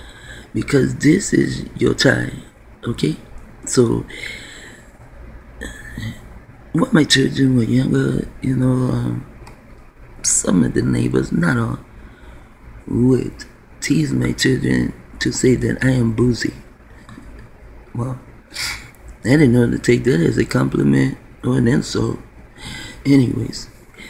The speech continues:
this word right here is C H I. That is your child. That's like, you know,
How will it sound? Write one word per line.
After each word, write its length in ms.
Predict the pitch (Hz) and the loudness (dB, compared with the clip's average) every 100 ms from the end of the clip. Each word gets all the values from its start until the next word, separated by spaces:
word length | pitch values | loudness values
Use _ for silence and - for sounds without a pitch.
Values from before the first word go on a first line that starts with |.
| - - - - - | -20 -20 -20 -10 0
this 200 | 135 - | 2 4
word 180 | - | 4
right 80 | 120 | 4
here 200 | 127 135 | 2 0
is 120 | 123 | 0
C 220 | - 151 - | 2 2 2
H 240 | 117 117 - | 0 -4 -8
I. 240 | - - - - - - - _ - - - - - - - | -8 -8 -10 -16 -20 -20 -20 _ -20 -20 -20 -20 -20 -10 2
That 200 | 156 180 | 4 6
is 220 | 135 113 | 4 2
your 120 | 104 | -2
child. 480 | - - 113 113 113 | 0 0 2 0 0
That's 180 | 120 127 | 0 0
like, 400 | 131 131 - - | 0 0 -4 -8
you 140 | - 127 | -2 0
know, 400 | 120 120 120 | 0 0 -2